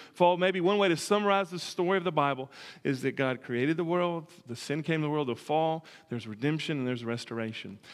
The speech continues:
And we looked at last week, we, the first week, we looked at the origins of work and kind of surveyed it to see that it was central to all that God was doing. It always has been. Um, and then also, uh, last week we saw the purposes of work, the unique purposes of work. And we walked away last week saying, "Hey,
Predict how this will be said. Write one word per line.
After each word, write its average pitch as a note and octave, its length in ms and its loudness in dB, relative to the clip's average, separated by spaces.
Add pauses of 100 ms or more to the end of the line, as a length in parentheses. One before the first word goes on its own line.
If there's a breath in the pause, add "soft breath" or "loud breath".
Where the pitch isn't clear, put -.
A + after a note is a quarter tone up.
(160 loud breath)
And D3 140 0
we D3+ 100 6
looked F3+ 280 4
at E3+ 120 4
last E3+ 360 2
week, F3 220 4
we, C#3 180 0
the C3 120 0
first G3+ 280 4
week, F#3 160 0
we D#3 40 2
looked D#3+ 180 2
at C#3+ 100 -2
the C#3+ 80 -2
origins F#3+ 480 4
of F3+ 120 2
work G3 300 2
and C#3+ 80 -6
kind D3+ 160 0
of B2 80 -4
surveyed G3+ 640 2
it G3+ 160 0
to C#3+ 80 -2
see F3+ 220 0
that C#3+ 140 0
it D3+ 80 0
was B2 120 -2
central G3+ 460 0
to D#3+ 60 -2
all D#3+ 260 2
that D3 80 0
God D3 260 0
was A#2+ 180 -6
doing. F#3+ 400 2 (300 loud breath)
It C#3 100 2
always B2 320 -2
has F3+ 300 0
been. F#3+ 340 0 (600 loud breath)
Um, C3+ 520 0 (380 loud breath)
and C#3+ 140 2
then D#3+ 120 4
also, D#3+ 600 2
uh, C3+ 320 2
last D#3 280 0
week C#3+ 120 -2
we C#3 80 -4
saw C3+ 260 0
the B2+ 60 -6
purposes C3+ 580 -4
of A#2 80 -10
work, C3+ 200 -2
the D#3+ 80 -2
unique F3 380 -2
purposes D#3+ 440 -4
of A2 80 -6
work. G#2 220 -4
And C#3+ 60 0
we D3 60 2
walked G#3 300 2
away G3+ 140 4
last F3+ 320 2
week D#3 140 -4
saying, D3 260 0
"Hey, D3 320 2